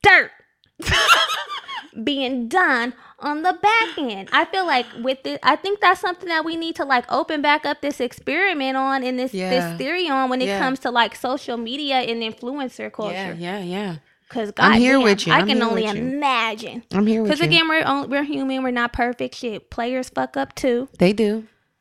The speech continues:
Speaker 2: I'm, I'm here with you.
Speaker 1: But guys, so, um, at the end of the day, it's important for us to recognize when we're experiencing cognitive dissonance so that we can take the healthiest approach to resolving the tension that we're feeling,
Speaker 2: Yeah.
Speaker 1: right?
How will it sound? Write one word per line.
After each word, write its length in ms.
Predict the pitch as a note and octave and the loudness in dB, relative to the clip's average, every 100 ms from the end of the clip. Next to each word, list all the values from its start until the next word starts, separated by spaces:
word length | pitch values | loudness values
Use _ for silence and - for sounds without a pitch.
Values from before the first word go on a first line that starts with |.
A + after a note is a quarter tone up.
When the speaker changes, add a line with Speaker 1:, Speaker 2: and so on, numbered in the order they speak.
| _ | _
Speaker 2:
I'm, 140 | G3 A3 | -10 -6
I'm 160 | A3+ A3+ | -4 -2
here 180 | B3 | -2
with 180 | A3+ F#3 | -2 -4
you. 180 | E3+ D#3+ _ _ _ _ _ _ - - | -8 -10 _ _ _ _ _ _ -16 -6
Speaker 1:
But 140 | B3 | 0
guys, 240 | A#3 G#3+ G#3+ | 4 4 4
so, 220 | C4 B3+ | 0 2
um, 200 | C4+ C4 C4+ | 4 4 4
at 140 | F4+ | 2
the 60 | E4 | 2
end 100 | D4+ | 0
of 80 | |
the 60 | B3+ | -2
day, 200 | A#3 A#3 | 2 2
it's 120 | A#3 | 2
important 420 | B3 B3 A#3+ A#3 B3 | -2 -2 -2 0 -2
for 120 | A#3+ | -2
us 180 | A3+ A#3 | -2 -2
to 140 | A#3 | -2
recognize 800 | A3 A3 - A3+ A3 G#3+ G#3 G#3+ | -2 -4 -4 -6 -4 -4 -4 -4
when 220 | G#3+ G#3+ | -6 -6
we're 80 | A3 | -4
experiencing 720 | G#3+ - - A3 A#3 A#3 B3+ | -6 -8 -8 -4 -4 -4 -6
cognitive 500 | B3+ A#3 A#3 A3+ A3+ | 0 2 2 0 -4
dissonance 540 | G#3 A3 - C4+ C#4 - | -2 -4 -2 -2 -2 -2
so 100 | A#3 | 0
that 180 | G#3+ G#3 | 0 -2
we 80 | A3+ | -4
can 160 | A3+ | -6
take 240 | - A3+ - | -4 -6 -4
the 100 | G#3+ | -4
healthiest 420 | A3 - A3 A3 | -4 -4 -6 -6
approach 480 | G#3 - G#3+ G#3 - - - - | -6 -2 -4 -4 -12 -20 -20 -4
to 120 | C4+ | 2
resolving 500 | A#3+ A3 G#3 G#3+ G#3 | 2 4 4 4 2
the 80 | G#3 | -6
tension 380 | G3+ G#3+ G#3 G#3 | -4 -6 -6 -6
that 140 | G3 F#3 | -6 -8
we're 100 | F3+ | -10
feeling, 360 | - - - F#3 | -12 -14 -16 -10
Speaker 2:
Yeah. 180 | - F#3+ | 2 6
Speaker 1:
right? 180 | F3 | 6